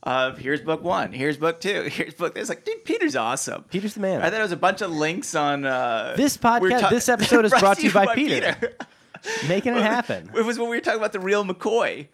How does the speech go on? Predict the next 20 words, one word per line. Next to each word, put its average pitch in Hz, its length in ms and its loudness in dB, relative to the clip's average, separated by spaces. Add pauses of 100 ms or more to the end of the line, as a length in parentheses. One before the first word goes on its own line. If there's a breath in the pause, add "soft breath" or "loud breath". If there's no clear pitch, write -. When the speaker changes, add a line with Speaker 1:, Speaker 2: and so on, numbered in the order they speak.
(280 soft breath)
Speaker 1:
And 170 100 -8
he 214 80 -4
sent 240 240 -2
a - 20 -8
bunch 214 320 -4
of 220 160 -2 (100)
articles 185 580 -2
about 151 480 -2
McCoy 139 580 0
and 127 80 -2
everything 165 540 -4
like 113 260 -8
that. 107 220 -4
I - 20 -6
was 131 80 -8
like, 147 60 2
Speaker 2:
Yeah. 190 100 4
Speaker 1:
"Dude, - 160 -6
Peter's 311 320 -4
awesome." 139 580 -4